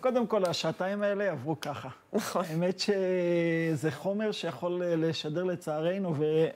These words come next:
Speaker 1: ולא לצער, לשמחתנו, זה יכול גם לעשות שבוע של, אה, שידורים חיים על הנושא הזה. אבל באמת מצד אחד יש פה את ארגון זק"א, כן, ואת ארגוני ההצלה, שבאמת נחשפים לטרגדיות הקשות. ובאמת על ההזנחה, וכמה שלא עושים, תמיד, אה, אפשר לעשות יותר. אבל מצד שני,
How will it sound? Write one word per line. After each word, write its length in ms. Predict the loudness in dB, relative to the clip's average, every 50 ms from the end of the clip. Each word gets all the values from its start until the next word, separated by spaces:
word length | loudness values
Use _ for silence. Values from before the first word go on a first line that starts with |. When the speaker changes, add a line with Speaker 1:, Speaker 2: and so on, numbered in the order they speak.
| -6 -12 -8
Speaker 1:
ולא 240 | -4 0 2 2 4
לצער, 260 | 2 2 0 0 -2
לשמחתנו, 800 | -2 -2 -4 -6 -8 -8 -8 -8 -8 -6 -6 -4 -2 -2 -4 -4 -6 -10 -18 -20 -20 -20 -20 _ _ _ -6
זה 60 | -2
יכול 200 | 0 2 2 4
גם 140 | 4 2 2
לעשות 280 | 0 -2 -2 -4 -2
שבוע 260 | -2 0 2 2 2
של, 320 | 2 0 0 2 2 4 4
אה, 220 | 4 2 2 -2
שידורים 480 | -4 -6 -4 -2 0 0 2 0 0 -2
חיים 300 | -4 -4 -4 -4 -2 -2
על 60 | -4
הנושא 320 | -4 -4 -6 -6 -6 -8
הזה. 200 | -8 -8 -8 -10 -10 -12 -16 -20 -20 -20 -20 -20 -20 -12 -4 0
אבל 160 | 2 2 4
באמת 320 | 4 4 2 2 0 0
מצד 300 | -2 -2 -2 0 0 -2
אחד 300 | -2 -2 -2 -2 0 2 2
יש 200 | 2 2 0 0
פה 240 | -4 -4 -4 -2 -2
את 120 | -2 -2 -4
ארגון 260 | -2 -2 0 0 0
זק"א, 420 | 0 0 0 -2 -2 -6 -6 -6 -6
כן, 240 | -6 -8 -6 -6 -6 -6 -4
ואת 300 | -4 -4 -4 -4 -4 -4
ארגוני 320 | -4 -2 -2 -2 -2 -2
ההצלה, 420 | -2 -4 -4 -4 -4 -4 -2 -4 -4
שבאמת 440 | -4 -6 -6 -4 -4 -4 -6 -6
נחשפים 680 | -8 -10 -10 -10 -8 -10 -10 -8 -8 -6 -6 -4 -4 -4
לטרגדיות 540 | -4 -4 -4 -2 -2 0 0 0 -2 -4 -6
הקשות. 460 | -8 -10 -10 -12 -10 -12 -14 -16 -18 -20 _ -20 -20 -20 -20 -20 -20 -20 -14 -4
ובאמת 500 | 0 0 2 2 2 2 2 0 0 0
על 80 | 0 2
ההזנחה, 640 | 2 0 0 0 0 0 0 0 0 0 0 0 0
וכמה 500 | 0 0 0 0 0 -2 -4 -4 -4 -4
שלא 240 | -4 -2 -2 -2 -2
עושים, 420 | -2 -2 -4 -4 -2 -2 0 -2
תמיד, 480 | -2 -2 -4 -2 0 0 0 0 2 2
אה, 180 | 0 0 0
אפשר 260 | -2 -2 -2 -2 0 2
לעשות 360 | 0 0 0 -2 -4 -4 -4
יותר. 240 | -4 -6 -6 -8 -6
אבל 140 | -6 -4 -4
מצד 300 | -4 -2 -2 -4 -6 -4
שני, 340 | -4 -6 -6 -4 -6 -6